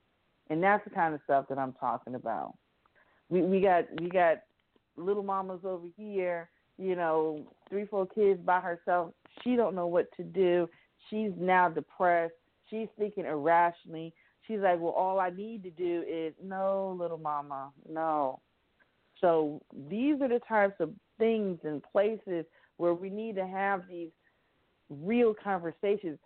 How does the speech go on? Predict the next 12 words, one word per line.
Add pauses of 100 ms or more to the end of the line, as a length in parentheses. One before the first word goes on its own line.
(160)
See,
this
is
what
depression
looks
like
in
the
African
American
community.